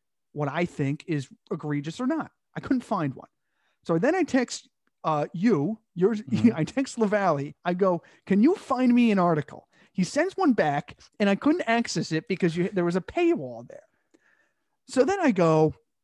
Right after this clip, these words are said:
Speaker 1: then I just threw my hands up, and I went, "Okay." So then I listened to your take on it on LaValle Sports Talk, 'cause I, I thought this was gonna be brought up. And I,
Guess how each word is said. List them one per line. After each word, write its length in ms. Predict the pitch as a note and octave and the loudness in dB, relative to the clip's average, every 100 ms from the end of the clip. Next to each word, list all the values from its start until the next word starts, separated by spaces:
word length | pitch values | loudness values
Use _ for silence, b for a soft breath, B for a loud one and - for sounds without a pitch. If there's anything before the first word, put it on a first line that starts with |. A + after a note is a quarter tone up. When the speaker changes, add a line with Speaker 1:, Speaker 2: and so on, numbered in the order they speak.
| _ _ _ _ _ _ - | _ _ _ _ _ _ -4
Speaker 1:
then 120 | C4+ | -2
I 100 | F#4 | -2
just 180 | D4+ - | -4 -4
threw 120 | C#4+ | -2
my 160 | C4 A#3+ | 0 0
hands 300 | B3+ A3 D3+ | 0 0 -2
up, 160 | - _ | -10 _
and 80 | F3 | -2
I 60 | F3 | 0
went, 220 | F3+ F3+ | -2 0
"Okay." 460 | G3 B3+ D#3+ C#3+ G3 - B | 0 0 -2 -4 -6 -12 B
So 120 | - G#3 | 0 2
then 140 | D#4 | 4
I 60 | D#4 | 2
listened 280 | C4+ A#3+ | -2 -4
to 80 | G3 | -4
your 200 | G3 B3 | -4 -8
take 320 | B3 D#3+ C#3 | -6 -6 -6
on 200 | C3+ B2+ | -8 -8
it 160 | C3+ D#3 - | -8 -8 -6
on 220 | D#3+ D3+ | -2 -2
LaValle 400 | C#3+ D3+ D3 C#3+ | -2 -2 -2 -4
Sports 380 | - - C#3 - | -8 -12 -12 -12
Talk, 280 | C3+ B2 - | -14 -14 -14
'cause 120 | - | -12
I, 140 | C#3+ D3 | -10 -8
I 100 | C#3+ | -10
thought 320 | C#3 D3+ C3+ | -6 -6 -6
this 160 | D#3+ - | -10 -12
was 120 | C3+ | -10
gonna 140 | C#3+ | -8
be 120 | C3 C3 | -8 -8
brought 260 | B2 - | -12 -14
up. 220 | C3+ - _ _ _ _ _ _ F#3 | -16 -16 _ _ _ _ _ _ -6
And 540 | F#3 F3+ E3+ D#3 D3+ _ | -6 -4 -4 -6 -8 _
I, 80 | - | -20